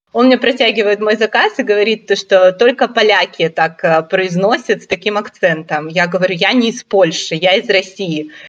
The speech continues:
И они такие на меня смотрят и говорят, типа: «О,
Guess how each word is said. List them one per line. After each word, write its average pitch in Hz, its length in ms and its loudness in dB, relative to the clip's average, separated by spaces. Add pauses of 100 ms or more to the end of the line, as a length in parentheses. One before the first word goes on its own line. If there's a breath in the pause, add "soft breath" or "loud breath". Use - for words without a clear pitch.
(200)
И 196 80 -2
они 208 260 0
такие 233 280 -2
на 220 40 0
меня 220 200 2
смотрят 233 520 -2
и 208 40 -2
говорят, 202 400 0
типа: 202 220 -2 (120)
«О, 202 340 4